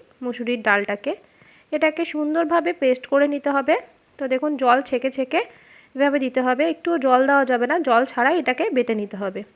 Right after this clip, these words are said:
আগেকার দিনে এটা শিলে বাটতো, তো আমি মিক্সির কৌটোই ব্যবহার করলাম,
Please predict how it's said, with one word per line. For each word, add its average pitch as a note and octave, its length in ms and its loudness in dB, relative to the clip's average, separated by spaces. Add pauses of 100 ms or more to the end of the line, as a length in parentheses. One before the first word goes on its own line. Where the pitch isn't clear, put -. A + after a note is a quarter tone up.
(280)
আগেকার C#4+ 360 0
দিনে E4+ 220 0
এটা E4 200 2
শিলে C#4 320 0
বাটতো, C4 280 0 (460)
তো - 40 -20 (100)
আমি D#4+ 100 0 (100)
মিক্সির C#4 360 -6
কৌটোই C4 300 2
ব্যবহার B3+ 320 2
করলাম, B3+ 220 0